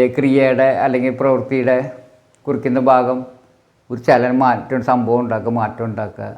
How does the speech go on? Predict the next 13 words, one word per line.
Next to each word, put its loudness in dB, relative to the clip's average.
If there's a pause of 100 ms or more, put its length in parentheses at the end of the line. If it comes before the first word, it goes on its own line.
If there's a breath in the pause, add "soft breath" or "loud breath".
(120)
അല്ലേ? 2 (580 soft breath)
അപ്പോ -4
അത് -2
ഏറ്റവും 0
ചോദിച്ച 0
എഞ്ചിനായിട്ട് 2
ഏത് 0
വരും? 2 (2250)
ഈ 6 (2750)
ക്രിയയെ 8
കുറിക്കുന്ന -2
വാക്യഭാഗം -2
വരും, -6